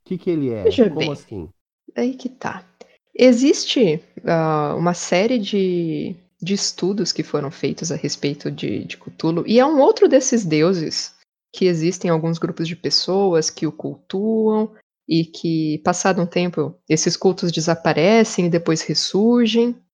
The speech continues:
Speaker 2: enfim. Mas eu acredito, e, e essa é uma das linhas de pesquisa que eu estou tentando levar à frente no momento, que existe um, um forte paralelo entre essas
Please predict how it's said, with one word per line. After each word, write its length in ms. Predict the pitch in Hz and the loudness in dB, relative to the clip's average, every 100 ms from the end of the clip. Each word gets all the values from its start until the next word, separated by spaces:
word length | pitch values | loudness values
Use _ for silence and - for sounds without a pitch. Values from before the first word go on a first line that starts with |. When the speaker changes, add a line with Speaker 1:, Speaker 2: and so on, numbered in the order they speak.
| - | -6
Speaker 2:
enfim. 520 | 208 233 - 151 147 _ - - _ _ _ - | -2 -2 -2 -6 -6 _ -20 -20 _ _ _ 2
Mas 640 | 240 370 349 - - - _ _ _ - | 4 6 2 -2 -8 -10 _ _ _ 2
eu 160 | 269 330 | 4 4
acredito, 800 | 320 277 202 185 180 - - 175 _ _ _ _ - | 4 2 2 2 -2 -2 -6 -8 _ _ _ _ -8
e, 800 | 170 170 160 156 151 139 - 170 _ _ _ _ - | -4 -2 -2 -4 -4 -6 -8 -10 _ _ _ _ 2
e 140 | 175 | 6
essa 280 | 220 247 240 | 6 6 4
é 40 | |
uma 140 | 208 196 | 6 6
das 180 | 196 | 6
linhas 240 | 170 190 220 | 6 4 4
de 80 | 196 | 4
pesquisa 460 | 180 170 - 185 | 2 2 0 0
que 80 | 175 | -2
eu 20 | |
estou 180 | 170 170 | -2 -2
tentando 340 | 175 170 175 | -2 0 0
levar 260 | 175 160 160 | 2 2 0
à 60 | 165 | -2
frente 360 | 151 156 - | -2 -4 -4
no 60 | 151 | -4
momento, 480 | 139 143 190 202 - - _ _ | -4 -2 -4 -6 -12 -16 _ _
que 120 | - | 2
existe 520 | 254 226 262 - - - | 4 4 2 0 -4 -4
um, 480 | 247 240 240 233 220 233 233 | -4 -2 -4 -6 -4 -4 -4
um 40 | |
forte 420 | - 240 381 - | 0 0 0 -2
paralelo 880 | - 262 330 285 185 160 196 - 175 _ - | 0 2 4 4 4 2 2 -2 -4 _ -2
entre 600 | 202 302 - 294 262 - _ - | 0 0 -2 -2 -2 -6 _ -2
essas 880 | 202 208 - - 151 147 - - | 0 0 -4 -2 -2 -4 -10 -14